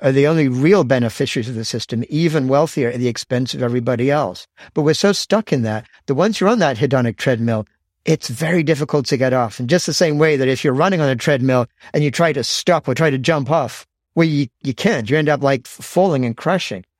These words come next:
You're stuck in there. And so somehow that's the,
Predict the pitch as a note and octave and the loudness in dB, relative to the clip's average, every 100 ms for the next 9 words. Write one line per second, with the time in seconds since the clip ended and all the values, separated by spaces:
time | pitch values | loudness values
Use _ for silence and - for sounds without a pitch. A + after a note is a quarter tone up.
0 | - D3 - - - - - B2 A#2 A2 | -2 -2 0 0 0 0 0 -2 0 -2
1 | - _ _ _ D#3 D#3 - D3+ - - | -6 _ _ _ -2 0 2 0 0 0
2 | G#3+ B3 D#3 B2+ G2 G2+ - _ _ _ | 2 2 0 -4 -6 -12 -16 _ _ _
3 | _ C3 D3+ F#3 - - D#3 D3 C#3+ | _ -6 -2 -2 -4 -4 0 0 0